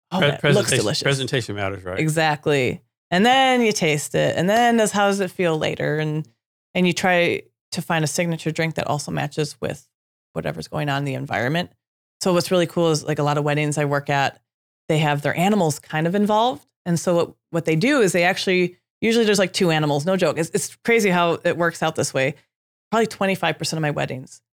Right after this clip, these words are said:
Speaker 1: name their drinks after their fur, fur babies. <laughs>
Speaker 2: <laughs>
Speaker 1: And so let's say they have three dogs,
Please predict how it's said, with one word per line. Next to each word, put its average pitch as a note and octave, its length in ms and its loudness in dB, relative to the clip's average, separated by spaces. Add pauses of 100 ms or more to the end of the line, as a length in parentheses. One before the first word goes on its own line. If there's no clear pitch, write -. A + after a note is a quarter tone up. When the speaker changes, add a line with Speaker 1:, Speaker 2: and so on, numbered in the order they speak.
(140)
Speaker 1:
name E3+ 500 2
their D#3+ 160 2
drinks E3+ 320 -4
after D#3 280 -8
their C#3+ 400 -2 (200)
fur, F#3+ 220 0 (120)
fur A3 100 4
babies. C#3+ 400 0 (140)
<laughs> - 0 -
Speaker 2:
<laughs> - 300 4 (400)
Speaker 1:
And A3 560 4 (380)
so G3+ 420 6
let's G3 140 2
say G#3 120 4
they F#3+ 100 4
have F#3 120 2
three F#3+ 200 2
dogs, F3+ 480 4